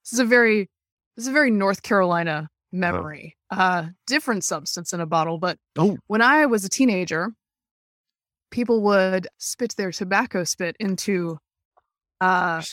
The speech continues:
Speaker 1: a Mountain Dew bottle, which would end up on the floor,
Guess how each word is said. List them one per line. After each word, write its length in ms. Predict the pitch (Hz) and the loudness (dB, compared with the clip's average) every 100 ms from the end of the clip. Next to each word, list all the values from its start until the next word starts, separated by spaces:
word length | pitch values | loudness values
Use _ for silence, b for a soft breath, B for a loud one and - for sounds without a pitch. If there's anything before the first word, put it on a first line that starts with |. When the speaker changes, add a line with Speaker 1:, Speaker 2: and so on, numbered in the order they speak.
| - - | -12 -2
Speaker 1:
a 80 | 214 | 2
Mountain 400 | 208 208 202 190 | 2 0 -4 -2
Dew 200 | 220 214 | 0 2
bottle, 360 | 180 156 165 | 2 0 -6
which 160 | 202 - | -8 -2
would 120 | 208 - | -2 0
end 200 | 220 214 | 0 2
up 160 | 202 | 0
on 120 | 196 190 | -2 -6
the 100 | 180 | -10
floor, 680 | - 247 233 214 196 180 | -6 -2 0 2 0 -2